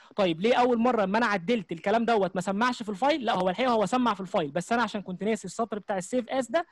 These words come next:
يعني كنت ناسي ان انا اكتبه، فبالتالي هو عمل التعديل، بس انا كانك ما سيفتش، كانك بالظبط وانت شغال على الفايل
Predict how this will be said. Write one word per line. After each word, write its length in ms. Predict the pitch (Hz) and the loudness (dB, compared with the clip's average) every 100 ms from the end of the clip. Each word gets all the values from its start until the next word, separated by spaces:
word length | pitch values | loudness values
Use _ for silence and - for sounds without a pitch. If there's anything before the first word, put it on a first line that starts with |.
| _ _ - | _ _ -10
يعني 160 | 170 170 | -8 -6
كنت 220 | 180 202 | -6 -4
ناسي 160 | 226 226 | -2 0
ان 60 | |
انا 80 | 240 | 0
اكتبه، 240 | 240 277 285 | -2 -2 -2
فبالتالي 500 | 196 165 226 233 220 _ _ 226 | -2 -2 0 0 -2 _ _ 2
هو 280 | 226 170 - - | 2 2 -2 -2
عمل 280 | 190 262 | 2 2
التعديل، 440 | 240 - 202 254 320 | 2 0 0 2 0
بس 240 | 196 - | -2 0
انا 120 | 254 | 0
كانك 380 | 262 233 269 269 | 2 2 2 0
ما 60 | 214 | 0
سيفتش، 400 | 202 196 - - | 0 0 -2 0
كانك 320 | 240 285 269 | 2 4 2
بالظبط 380 | 202 175 185 - | -2 -2 -2 0
وانت 180 | 254 254 | -2 -2
شغال 300 | 262 247 302 | -2 0 2
على 100 | 285 | 2
الفايل 320 | 254 330 349 | 2 2 0